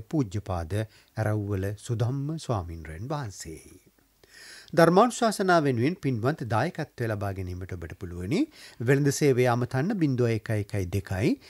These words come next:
හැට නවයයි හැට දෙකයි අසූව. දෙකයි හැට නවයයි හැට දෙකයි අසූව. විස්තර අපට WhatsApp කරන්න නැත්නම් විමසන්න බිංදුවයි හතයි හතයි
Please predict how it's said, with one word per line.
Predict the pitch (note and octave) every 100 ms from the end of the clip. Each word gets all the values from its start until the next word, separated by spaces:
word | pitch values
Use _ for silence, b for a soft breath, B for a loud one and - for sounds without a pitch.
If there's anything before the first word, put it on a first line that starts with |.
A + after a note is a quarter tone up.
| B
හැට | - A#2
නවයයි | G#2 G#2 F2 F#2 G#3+ C4
හැට | B2 G#2
දෙකයි | F#2+ - G#2+ C3
අසූව. | A2 G2 C#2+ D2+ - B B
දෙකයි | A2+ A#2+ A#2 A2 A#3
හැට | - -
නවයයි | G2 F2 E2 F2 C#3 A#3+
හැට | A#2+ F2+
දෙකයි | F2 - G2 -
අසූව. | E3+ - F2+ D#2 D#2+ B B B
විස්තර | D3+ - A#3+ A#3
අපට | E3+ F3+
WhatsApp | D3 G2+ - G3+ -
කරන්න | B2+ G2 G2+
නැත්නම් | G3 D#3 - A#2+ G#2
විමසන්න | C3 F3 - D#2 F#2 D#4+ B B B -
බිංදුවයි | B2 G3 G#3+ G3 C3
හතයි | B2+ A2 G2+
හතයි | F#2+ - F2 C3